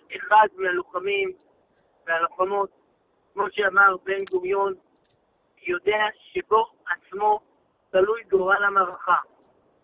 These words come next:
וככה חיילים פועלים, ואנחנו רואים את זה בהתנהלות בשדות הקרב, וגם בפיקוד הצפון. כל מערך פיקוד הצפון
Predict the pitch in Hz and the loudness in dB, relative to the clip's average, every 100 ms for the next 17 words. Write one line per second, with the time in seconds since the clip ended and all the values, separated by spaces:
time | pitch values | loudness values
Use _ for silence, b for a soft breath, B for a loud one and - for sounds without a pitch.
0 | _ _ _ _ - 214 - 196 - 196 | _ _ _ _ -4 2 2 0 -2 -2
1 | 196 214 - 190 185 190 202 196 _ b | 0 -4 -2 -2 0 0 -2 -6 _ b
2 | b _ _ _ _ _ _ _ _ _ | b _ _ _ _ _ _ _ _ _
3 | 180 180 180 175 - 175 185 196 202 - | -6 -6 -6 -10 -12 -8 -6 -8 -10 -12
4 | 208 196 196 196 190 190 151 - _ _ | -12 -4 0 2 0 -6 -12 -18 _ _
5 | - 381 381 381 208 - 381 - - 190 | -20 -12 -6 -2 -4 -4 -10 -8 -8 -6
6 | 196 - 196 190 - _ _ _ _ _ | -8 -6 -4 -4 -6 _ _ _ _ _
7 | _ 175 - 202 202 208 - - - 196 | _ -14 -2 -2 2 0 -2 -12 -10 -8
8 | - - - - 208 - _ _ _ _ | -8 -8 -10 -4 -4 -4 _ _ _ _
9 | _ _ _ _ _ _ - 202 196 196 | _ _ _ _ _ _ 0 0 4 2
10 | 202 202 - 202 - 202 190 - - 214 | 2 -2 -4 -14 -10 -8 -8 -10 -4 -2
11 | 196 | -2